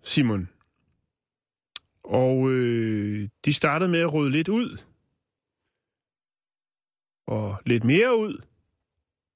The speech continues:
Og da de var færdige med at tømme lejligheden, så, øh,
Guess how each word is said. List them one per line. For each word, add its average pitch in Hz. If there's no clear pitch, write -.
Og 123
da 127
de 131
var 117
færdige 196
med 185
at 147
tømme 190
lejligheden, 170
så, 175
øh, 123